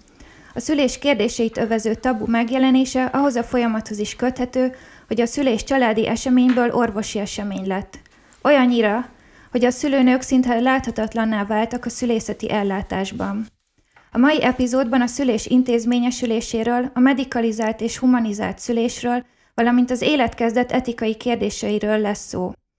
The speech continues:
Vendégeink Varga Katalin pszichológus, az elte P P K Pszichológiai Intézet professzora,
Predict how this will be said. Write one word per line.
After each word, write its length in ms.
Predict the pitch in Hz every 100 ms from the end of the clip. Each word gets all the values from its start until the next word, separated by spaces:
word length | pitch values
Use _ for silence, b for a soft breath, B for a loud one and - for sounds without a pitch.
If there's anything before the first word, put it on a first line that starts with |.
| _ _ -
Vendégeink 720 | 233 240 254 247 285 277 269
Varga 360 | - 277 254 233
Katalin 400 | 240 240 233 220
pszichológus, 800 | 208 233 240 240 247 226 269 - b b b
az 160 | 220 226
elte 300 | 285 285 240
P 140 | -
P 300 | 233 240 247
K 180 | 262 254
Pszichológiai 840 | 254 277 254 220 220 208 220 220
Intézet 560 | 226 240 226 208 190 -
professzora, 840 | 233 247 262 262 262 233 226 226